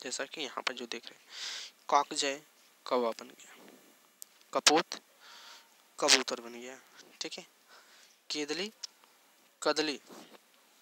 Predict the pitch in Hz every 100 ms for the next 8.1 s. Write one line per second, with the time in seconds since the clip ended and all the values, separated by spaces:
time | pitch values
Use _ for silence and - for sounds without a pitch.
0 | _ _ - - - _ _ _ _ -
1 | - - _ _ - 147 135 120 123 135
2 | 135 - _ _ - - 170 208 185 -
3 | 226 - - - 139 127 156 202 _ _
4 | - 139 135 160 160 151 196 - - -
5 | 143 135 139 156 170 220 - - - -
6 | - _ _ 156 - 147 156 - 151 156
7 | 156 190 - - 135 123 117 120 123 -